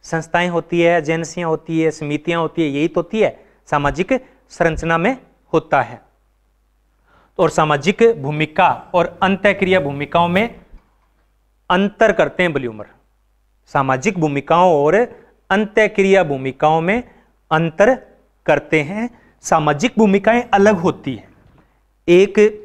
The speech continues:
भूमिका है बेटे की या बेटी की भूमिका है, तो वो भूमिका क्या है? वो सामाजिक भूमिका है,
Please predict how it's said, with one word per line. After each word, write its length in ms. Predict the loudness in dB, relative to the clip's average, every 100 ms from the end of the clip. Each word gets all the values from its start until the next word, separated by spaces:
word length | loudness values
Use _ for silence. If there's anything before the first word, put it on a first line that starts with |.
| -20 _ _ _ _ _ _ -20 _ _
भूमिका 380 | -4 -4 -2 0
है 160 | 0
बेटे 360 | 2 0 0 -2
की 220 | -2 -14 -2
या 100 | -2
बेटी 360 | 2 0 0
की 140 | -2 -4
भूमिका 420 | -6 -8 -4 -4
है, 220 | -4 -10 -14 _ _ _
तो 80 | 2
वो 120 | 4
भूमिका 400 | 2 0 0 -2
क्या 180 | 0 2
है? 180 | 2 -2 _ _
वो 80 | -2
सामाजिक 500 | 0 -2 0 -2 -2
भूमिका 380 | -2 -4 -4 -2
है, 240 | -2 -6